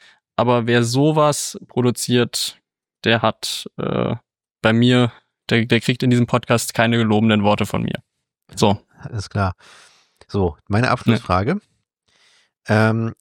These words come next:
Speaker 2: ich habe es hier gebraucht gefunden für ein Euro zweiundneunzig. Ist es das wert?
Speaker 1: <laughs> Nein, dafür sollte man Geld bekommen. <laughs> Also das Studio. Äh, Studio, für das Spiel. Upsala.
Speaker 2: Ja.
Speaker 1: Ja.
Speaker 2: <laughs> Gut.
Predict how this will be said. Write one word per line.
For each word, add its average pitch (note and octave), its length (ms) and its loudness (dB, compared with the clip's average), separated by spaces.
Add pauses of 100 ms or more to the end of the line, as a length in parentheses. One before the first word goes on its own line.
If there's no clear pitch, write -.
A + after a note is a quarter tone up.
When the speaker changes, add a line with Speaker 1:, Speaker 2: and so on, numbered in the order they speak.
Speaker 2:
ich A#2+ 160 -6
habe D3 100 0
es D3 80 0
hier C#3 140 0
gebraucht A#2 420 0
gefunden D3+ 420 -2
für - 220 -2
ein A#2 220 -2
Euro A2 240 0
zweiundneunzig. F#2+ 960 -4
Ist - 200 -10
es C3 80 -8
das - 200 -2
wert? - 320 0 (500)
Speaker 1:
<laughs> - 840 -4
Nein, D3 300 0 (420)
dafür D#3+ 220 0
sollte D3 240 2
man C3 160 0
Geld C3 220 0
bekommen. B2 380 -2 (200)
<laughs> - 100 -10 (540)
Also C3+ 480 2
das C#3 500 -4
Studio. B2+ 480 0 (760)
Äh, A#2 260 2
Studio, A2 480 0
für G#2 100 -4
das G2+ 140 0
Spiel. G#2 340 -2 (140)
Upsala. - 440 -2
Speaker 2:
Ja. - 120 -12 (640)
Speaker 1:
Ja. G2 280 -4
Speaker 2:
<laughs> - 460 -20
Gut. - 200 -20